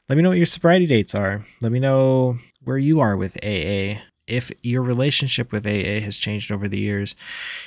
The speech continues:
if you feel, you know, maybe it'll ebb and flow for me. Maybe I'll find myself back in the middle of it. Who knows? I'd love to hear some other people give me their, their take on it. Uh,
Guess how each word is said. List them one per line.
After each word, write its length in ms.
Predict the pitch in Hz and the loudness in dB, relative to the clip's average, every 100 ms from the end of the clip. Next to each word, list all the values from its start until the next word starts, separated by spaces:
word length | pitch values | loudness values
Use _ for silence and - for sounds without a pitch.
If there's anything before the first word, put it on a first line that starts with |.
| - - | -20 -8
if 400 | 110 110 104 - | -2 0 -2 -2
you 120 | 113 | -4
feel, 580 | - 113 113 113 110 110 - | 0 0 2 2 0 -4 -6
you 120 | 117 | -4
know, 240 | 104 110 - | -2 -4 -2
maybe 260 | 113 113 | -2 0
it'll 180 | 135 123 | 2 2
ebb 200 | 104 127 | 0 0
and 120 | 123 | -2
flow 220 | - 117 | 0 0
for 200 | 117 - | -2 -2
me. 280 | 101 98 101 - | -6 -6 -8 -8
Maybe 220 | 101 98 | -6 -2
I'll 240 | 104 104 104 | -2 -2 -4
find 340 | - - 104 | -8 -6 -4
myself 400 | 110 107 98 101 | -2 -2 -4 -4
back 240 | 101 98 | -6 -6
in 80 | 110 | -4
the 60 | 110 | -4
middle 240 | 113 110 | -2 0
of 120 | 101 | 0
it. 140 | 98 - - - | -2 -8 -12 -2
Who 120 | 123 | 0
knows? 360 | 117 95 - - _ _ - | 0 -4 -6 -12 _ _ -6
I'd 120 | 107 | -2
love 120 | 117 | -2
to 80 | 120 | 0
hear 160 | 113 | 0
some 200 | 110 110 | -2 -2
other 120 | 107 104 | -2 -4
people 540 | - 104 104 95 - _ - | -6 -6 -4 -4 -8 _ -10
give 120 | 101 | -6
me 120 | 104 | -4
their, 300 | 101 98 98 | -4 -6 -6
their 140 | - 98 | -8 -6
take 260 | 104 92 | -6 -4
on 160 | 95 95 | -4 -6
it. 180 | 92 - _ | -8 -12 _
Uh, 440 | 101 98 95 92 | -10 -8 -6 -8